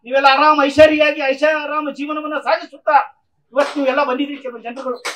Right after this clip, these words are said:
ನಿಮ್ಗೇನು ಗೊತ್ತು, ಇವತ್ತು ಒಂದಿನ ಬರ್ತೀರಿ ಹೋಗ್ತೀರಿ, ದಿನಾಲೂ ಸಾಯೋರು ನಾವು. ನಮ್ಮ ಊಟದ ಏನಿದೆ, ನಮ್ದು ಏನು ಇದೆ,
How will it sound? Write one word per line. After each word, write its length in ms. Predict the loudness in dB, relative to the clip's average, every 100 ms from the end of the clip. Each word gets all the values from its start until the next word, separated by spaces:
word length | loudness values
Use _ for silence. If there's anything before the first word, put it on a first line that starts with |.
| -16 _ _ -4
ನಿಮ್ಗೇನು 380 | -2 2 2 2
ಗೊತ್ತು, 220 | -2 -2
ಇವತ್ತು 180 | -4 -4
ಒಂದಿನ 200 | -2 2
ಬರ್ತೀರಿ 320 | 2 0 -2
ಹೋಗ್ತೀರಿ, 360 | -2 -4 -8
ದಿನಾಲೂ 460 | -6 4 6 6 6
ಸಾಯೋರು 320 | 10 12 12
ನಾವು. 520 | 10 6 6 0 -8 _ _ _ _ _ _ _
ನಮ್ಮ 160 | -10 -6
ಊಟದ 340 | -4 -6 -4
ಏನಿದೆ, 460 | 0 0 2 6 6
ನಮ್ದು 280 | 4 -6 4
ಏನು 360 | 8 8 6
ಇದೆ, 600 | 2 2 4 4 2 -6